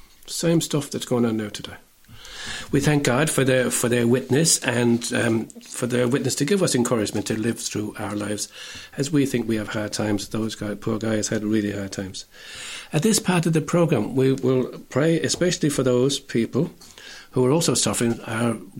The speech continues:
our listeners. You listeners out there who continue listening to us each week, who love to go to Mass but can't get to Mass these days, but we have a spiritual communion prayer that we'd like to share with you,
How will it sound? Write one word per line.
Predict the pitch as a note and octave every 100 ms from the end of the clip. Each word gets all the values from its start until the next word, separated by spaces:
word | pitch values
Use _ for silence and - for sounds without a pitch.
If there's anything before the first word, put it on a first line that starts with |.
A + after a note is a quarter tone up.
| A#2+ C3+ -
our | B2 A#2+
listeners. | A#2+ D3+ - E3+ E3+ - - - - - -
You | -
listeners | C#3+ F3+ D#3+ D3+
out | C#3+
there | C#3 C#3 C3+
who | A#2 B2+
continue | A#2+ A#2+ E3+ C#3+
listening | C#3+ C#3 A#2+
to | A#2+
us | A#2+
each | A#2+ -
week, | A#2 B2 A#2
who | A#2
love | A2+ A2 B2+ D3+
to | C#3
go | C3+
to | B2+
Mass | C3 C#3
but | - A#2
can't | - B2+ B2
get | C#3
to | -
Mass | C3+ B2+ -
these | B2+ A#2+
days, | B2 B2
but | - D#3
we | F3
have | F3
a | E3+
spiritual | - G3 F3 D#3+
communion | D3+ D#3 D3 C#3
prayer | C3+ B2+
that | B2
we'd | B2+
like | B2 C#3+
to | A#2+ -
share | - C#3+ C#3+
with | B2 G2
you, | G#2 C3+